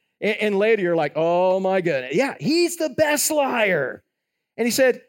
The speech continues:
"You will not surely die." Now, you know what he's telling her?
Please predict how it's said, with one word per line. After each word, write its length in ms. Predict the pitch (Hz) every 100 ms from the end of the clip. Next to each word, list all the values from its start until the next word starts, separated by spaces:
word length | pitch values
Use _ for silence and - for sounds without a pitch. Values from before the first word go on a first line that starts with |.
| _
"You 380 | 311 480 453 392
will 260 | 196 165
not 540 | 156 160 175 185 170 -
surely 540 | - - 185 170 151
die." 300 | 139 143 190
Now, 80 | 202
you 80 | 175
know 60 |
what 100 | 185
he's 60 | -
telling 260 | 175 202 262
her? 200 | 262